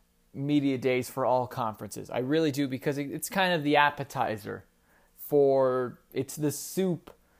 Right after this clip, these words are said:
slash salad for the college football season. It comes ju-, I mean, they do it in two peak interest, I guess, for lack of a better term, for the upcoming college football season. Um,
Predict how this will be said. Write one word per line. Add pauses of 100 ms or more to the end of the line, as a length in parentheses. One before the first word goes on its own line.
(140)
slash
salad (600)
for
the
college
football
season. (180)
It
comes
ju-,
I
mean,
they
do
it
in
two (1000)
peak
interest,
I
guess,
for
lack
of
a
better
term, (600)
for
the (100)
upcoming
college
football
season. (460)
Um,